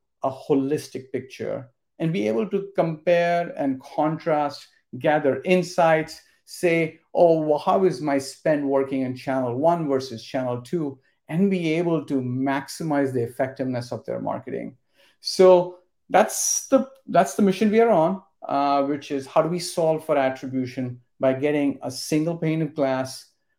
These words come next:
where you can see channel performance, as well as you can do attribution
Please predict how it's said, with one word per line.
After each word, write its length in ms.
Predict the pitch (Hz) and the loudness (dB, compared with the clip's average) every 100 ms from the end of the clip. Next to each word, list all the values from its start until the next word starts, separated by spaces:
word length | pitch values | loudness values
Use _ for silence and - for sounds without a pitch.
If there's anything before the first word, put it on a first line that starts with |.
| _ | _
where 180 | - 117 | -2 -2
you 220 | 123 165 | 0 0
can 180 | 165 165 | 0 -2
see 240 | 147 160 135 | -4 -10 -8
channel 340 | - 131 131 | -2 0 0
performance, 720 | 131 127 131 110 110 110 - _ _ _ | -2 -2 0 0 0 -4 -8 _ _ _
as 240 | 135 147 143 | 0 0 6
well 200 | 143 127 | 6 8
as 400 | 123 120 120 120 | 4 4 0 -4
you 140 | 131 | -4
can 220 | 131 120 | -2 0
do 180 | 135 131 | -2 -2
attribution 840 | 127 120 - 120 123 120 123 120 | -4 -6 -10 -8 -6 -6 -6 -8